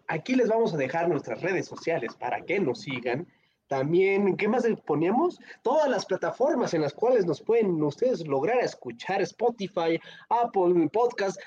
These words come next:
Amazon Podcast, Google Podcast, el podcast del vecino.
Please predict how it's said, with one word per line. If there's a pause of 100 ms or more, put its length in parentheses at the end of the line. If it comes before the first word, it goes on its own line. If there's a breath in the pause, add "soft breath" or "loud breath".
(140 loud breath)
Amazon
Podcast, (200)
Google
Podcast, (200 soft breath)
el
podcast
del
vecino.